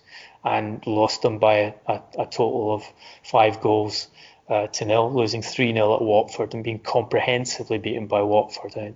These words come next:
I think the, the X G in that game was two point seven to zero point two under one calculation, so it wasn't, uh,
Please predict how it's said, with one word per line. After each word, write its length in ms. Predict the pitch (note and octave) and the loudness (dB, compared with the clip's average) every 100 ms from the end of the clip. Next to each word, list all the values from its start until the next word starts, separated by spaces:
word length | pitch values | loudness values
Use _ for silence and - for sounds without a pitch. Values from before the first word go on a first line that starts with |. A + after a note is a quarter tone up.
| G#2 | -14
I 100 | G2 G#2 | -14 -14
think 240 | - A#2 | -16 -4
the, 240 | A2 G#2 - - - - _ | -2 -2 -6 -20 -20 -20 _
the 140 | C#3 | 2
X 300 | A2+ - - | 2 2 -2
G 180 | - A#2 | -4 -2
in 120 | A2+ | 0
that 200 | G#2+ F3+ | -2 -2
game 320 | D#3+ A#2 G#2+ | 0 2 2
was 220 | G#2+ G#2+ - | -4 -8 -10
two 260 | - A#2+ | -6 -6
point 320 | G#2 A2+ G#2+ | -4 -4 -4
seven 400 | - - A2 G#2+ G#2+ | -6 0 0 -2 -8
to 140 | A#2 | -10
zero 300 | G#2+ A2 G#2+ | -6 -2 -2
point 420 | - A2 G2+ - | -2 -4 -4 -8
two 260 | - B2+ A#2+ | -2 0 2
under 240 | G#2 G#2+ | 2 0
one 220 | G#2 G#2+ | 0 -2
calculation, 720 | G#2 A2 G#2 - A2 A2 - G2+ | 0 0 0 0 0 0 -2 -10
so 220 | - A2+ | -2 -2
it 60 | |
wasn't, 540 | B2 A2+ A2+ G#2+ - - | 2 2 2 -4 -6 0
uh, 160 | A2 | 2